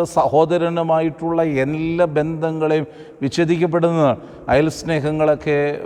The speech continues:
വിച്ഛേദിക്കപ്പെടുന്നത്. പണ്ട് മതിലുകൾ ഉണ്ടായിരുന്നില്ല, പണ്ട് വേലിക്കെട്ടുകൾ മാത്രമായിരുന്നു. ആ വേലികളാണെങ്കിൽ തന്നെയും പലയിടത്തും കഴകളുണ്ടായിരുന്നു. അയൽവക്കത്തെ വീട്ടിലേക്ക് പോകാനുള്ള കഴകൾ ആ വേലികളിൽ സം-, വേ-, വേലികളിൽ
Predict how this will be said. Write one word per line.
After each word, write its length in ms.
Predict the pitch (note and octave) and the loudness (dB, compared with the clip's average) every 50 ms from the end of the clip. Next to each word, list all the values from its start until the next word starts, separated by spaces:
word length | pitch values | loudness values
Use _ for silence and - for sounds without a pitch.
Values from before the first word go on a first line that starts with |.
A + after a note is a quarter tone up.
| C3 B2 A#2 | -8 -6 -4
വിച്ഛേദിക്കപ്പെടുന്നത്. 760 | C3 B2 - - D3+ C3 D3 C#3 C#3+ C3+ C3 B2+ A#2+ B2+ B2 | -4 -4 -4 -6 -4 -2 -2 -2 -2 -2 -2 -4 -4 0 0
പണ്ട് 160 | C#3 C#3 D3 E3 - | 0 2 2 2 4
മതിലുകൾ 380 | D#3 C#3+ C3+ D3+ E3+ E3+ E3 E3 D#3+ D3 | 2 2 4 2 2 2 2 2 2 2
ഉണ്ടായിരുന്നില്ല, 680 | D3 C#3+ C#3 C#3 C3+ C3+ C3 B2+ A#2 A#2 A2+ A2 G#2 G2 - - - - - - - - - - | 2 4 4 4 2 0 -2 -2 -2 -2 -4 -4 -4 -6 -10 -18 -20 -20 -20 -20 -20 -12 -4 -4
പണ്ട് 240 | C3 D3 D3+ D#3 D#3+ E3 D#3 D3 | -2 0 2 4 4 4 4 2
വേലിക്കെട്ടുകൾ 640 | D3 C#3+ D#3 F3 E3+ D#3+ F3+ F3 - F3+ F3 F3 E3+ D#3+ | 2 2 2 2 0 0 -2 -2 0 0 0 0 2 2
മാത്രമായിരുന്നു. 420 | D#3 C#3 - D3 D3 C3+ A#2 A#2 A#2+ | 0 0 0 -2 -2 -2 0 0 0
ആ 20 | C3 C3+ | 0 2
വേലികളാണെങ്കിൽ 640 | C#3+ D3 D#3+ E3+ E3+ E3+ E3+ E3 E3 E3 E3 D#3+ E3 - E3+ | 0 2 2 2 2 4 4 2 2 2 0 -2 -4 -2 -4
തന്നെയും 280 | E3 D#3+ D#3+ D#3 D#3 C#3+ | -4 -2 -2 -4 -2 0
പലയിടത്തും 600 | D3+ D3 C#3 D3+ D#3+ D#3+ D3+ D#3 C#3+ - D#3+ D#3+ D3+ D#3 - - | 0 0 2 2 0 0 -2 -4 -6 -4 -4 -4 -4 -4 -4 -4
കഴകളുണ്ടായിരുന്നു. 880 | C#3+ C#3 C#3+ D3+ D#3+ E3 D#3+ D#3 D#3 D3+ C#3 C3+ C3 B2 A#2 G#2+ G#2+ G2+ - - - - - - - - - | -2 0 0 0 0 0 -2 -2 0 2 2 2 2 0 -4 -8 -10 -12 -14 -18 -20 -20 -20 -20 -20 -2 2
അയൽവക്കത്തെ 560 | B2+ C#3 C#3+ D3+ D#3+ C#3 - E3+ C3+ C3 E3+ D#3+ D3+ | 2 4 4 4 2 2 0 -2 0 0 0 2 2
വീട്ടിലേക്ക് 500 | D3 D3 C3+ D#3+ D#3 D#3+ D#3+ D3 C#3 E3 C3+ D3+ | 2 0 0 -2 -2 -2 -2 0 -2 -4 0 2
പോകാനുള്ള 480 | D3+ D3+ D3+ D3+ D3+ D3+ D3+ D3+ D3+ D3 - | 2 2 2 2 2 2 2 2 0 0 2
കഴകൾ 380 | - C3 C3 C#3+ D#3 D#3+ D#3 D#3 | 0 0 2 2 2 4 4 2
ആ 40 | D3+ C#3 C3 | 2 2 0
വേലികളിൽ 420 | C3+ C#3+ D3 D#3 D#3 D#3 D#3 D3 C#3+ - | 0 0 0 0 0 -2 -4 -4 -6 -6
സം-, 180 | D3+ D#3 D3+ - - D3 D3+ D3 | -8 -8 -8 -10 -12 -6 -2 0
വേ-, 280 | C#3 D3 D#3 D3 C#3+ - C#3 C#3 | 0 0 0 -2 -6 -4 -2 0
വേലികളിൽ 400 | C#3+ D3 D#3+ D3+ D#3 D#3 D3+ | 0 2 2 0 0 0 0